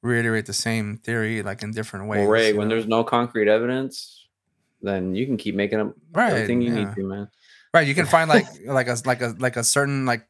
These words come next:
Speaker 1: statement and then kind of, like, just branch out in there. How much can you write about one particular thing over and over again? But again,
Speaker 2: Mm.
Speaker 1: William Bramley is, again, the one where I, I kinda like that book, one of the better ones, because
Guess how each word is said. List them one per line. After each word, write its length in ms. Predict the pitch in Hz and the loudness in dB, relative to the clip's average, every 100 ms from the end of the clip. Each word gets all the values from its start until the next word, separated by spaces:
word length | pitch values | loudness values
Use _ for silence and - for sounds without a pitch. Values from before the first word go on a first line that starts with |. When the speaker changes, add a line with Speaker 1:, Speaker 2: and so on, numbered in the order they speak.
| - | -2
Speaker 1:
statement 640 | - 143 143 120 113 113 | 0 2 0 -2 -6 -6
and 100 | 120 | -4
then 140 | 117 | -4
kind 160 | 113 120 | -2 -2
of, 80 | 117 | -2
like, 220 | 110 110 _ | -4 -6 _
just 240 | - 117 | -12 -10
branch 320 | 117 113 113 123 | -2 0 2 0
out 120 | 117 | 0
in 60 | |
there. 180 | 120 120 | 0 0
How 140 | 117 127 | 2 2
much 280 | 135 - | 2 -2
can 160 | - 123 | -2 -2
you 160 | 127 123 | -2 -2
write 240 | 123 123 | 2 2
about 340 | 127 120 113 - _ _ _ - | 2 0 0 -4 _ _ _ -2
one 220 | 123 123 | 0 0
particular 480 | 123 120 113 113 110 | -2 -2 -4 -2 -4
thing 540 | 117 123 120 113 113 | -2 -2 -2 -6 -8
over 300 | 120 123 117 | -4 -4 -2
and 100 | 113 | -2
over 240 | 117 123 110 | -2 -4 -6
again? 320 | 117 107 113 _ _ _ - | -8 -10 -12 _ _ _ 0
But 80 | 139 | 4
again, 320 | 170 160 120 - | 4 2 -2 -12
Speaker 2:
Mm. 180 | - - | -14 -2
Speaker 1:
William 320 | 143 151 147 | 2 2 2
Bramley 300 | 143 151 139 | 2 2 2
is, 180 | 135 120 | -2 0
again, 280 | 123 123 120 | 0 0 -2
the 80 | 120 | -2
one 260 | 120 123 117 | 0 0 0
where 140 | 113 | 0
I, 180 | 117 110 87 76 - _ | 0 -2 -8 -14 -20 _
I 100 | 110 | -2
kinda 280 | 120 127 127 | 2 2 2
like 200 | 123 123 | 0 0
that 200 | 123 120 | 0 -2
book, 200 | 123 117 - | -4 -8 -8
one 160 | 123 120 | -4 -4
of 80 | |
the 120 | 110 110 - 135 | -6 -10 -18 -6
better 240 | 123 120 113 | -2 0 0
ones, 200 | 113 117 | -4 -6
because 460 | 120 - 120 110 | -8 -2 -2 -2